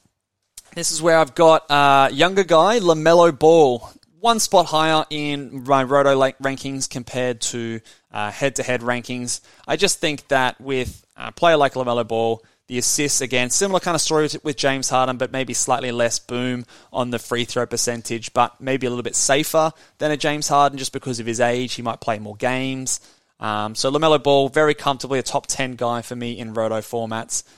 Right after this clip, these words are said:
I think he should be easily a top ten guy per game, maybe higher than that in, in a totals sense of the word. Uh, I think that there is real scope for him to completely break out, and even in a per game basis,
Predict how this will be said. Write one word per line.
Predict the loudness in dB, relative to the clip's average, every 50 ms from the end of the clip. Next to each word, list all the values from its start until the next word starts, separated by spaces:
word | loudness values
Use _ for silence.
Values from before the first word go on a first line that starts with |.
| _ _ _ _
I | -10 -10
think | -8 -6 -6 -6 -6 -4
he | -4 -4 -4 -4
should | -2 -2 -4 -4 -4 -2
be | -2 -2 -2
easily | -2 -4 -6 -6 -4 -4 -6
a | -4
top | -4 -6 -6 -6
ten | -6 -8 -8 -8 -8 -6
guy | -4 -2 -2 -2 -2
per | -4 -4 -2 0 0 0 0
game, | 0 -2 -2 -2 -4 -6 -8 -12 _ _ _ _ _ _ _ _ _
maybe | _ -12 -8 -4 -4 -4 -2 -2 -2 -2 -2 -2 -2 -4 -6 -8 -12 _ _ _ _ _ _ _ _ -12
higher | -12 -10 -6 -2 2 2 4 4 4 2 0
than | -2 -2 -2
that | -2 -2 -2 -4 -6
in, | -8 -8 -8 -8
in | -8 -8 -8 -8
a | -8
totals | -6 -2 -2 0 0 0 -2 -2 -4 -4 -6 -8 -12 _ -8
sense | -6 -4 -2 -2 -2 -4 -4 -4 -4 -4 -4
of | -4 -6 -6 -4
the | -4 -2
word. | 0 2 4 4 4 2 0 -6 _ _ _ _ _ -6
Uh, | -4 -2 -2 0
I | -2 -2
think | -4 -4 -6 -6 -6 -6 -4 -2
that | 0 0 0 -2 -2
there | -2 0 2 4 4
is | 4 2 2
real | 0 2 2
scope | 2 2 2 2 0 0
for | 0 -4
him | -8 -8 -8 -8
to | -8 -8
completely | -8 -10 -8 -6 -4 -2 -2 -2 -4 -4
break | 0 0 0 0 0 0
out, | -2 -2 -2 -2 -4
and | -6
even | -6 -4 -4 -4
in | -6 -6
a | -8
per | -6 -4 -4 -4 -2
game | -2 -2 -4 -4 -4 -4
basis, | -4 -2 -2 -2 -2 -4 -6 -4 -6 -6 -8